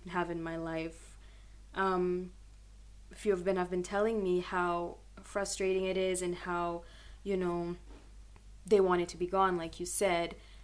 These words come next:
Um, but it's really, really a marathon instead of a sprint. And I think adjusting that mentality to, you know,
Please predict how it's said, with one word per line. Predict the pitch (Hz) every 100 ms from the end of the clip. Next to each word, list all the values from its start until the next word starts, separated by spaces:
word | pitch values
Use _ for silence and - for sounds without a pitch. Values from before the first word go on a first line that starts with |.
| - - - -
Um, | 196 185 180 180 180 - - -
but | 208
it's | 196 190
really, | 185 180 190 214 208 202 196 190 190 - 185
really | 185 185 202 190 185 185
a |
marathon | 180 180 180 180 180 180 175 175 180 165 165 165 170 - - -
instead | 185 180 - 175 175
of | 170
a |
sprint. | 165 - - 170 180 -
And | 185
I | 180
think | 180 185 180
adjusting | 180 180 190 185 - 196 185 180
that | 175
mentality | 175 180 - 185 180 175 170
to, | - 170 165 165 - - - - - - - - - - -
you | 180 196
know, | 185 170 165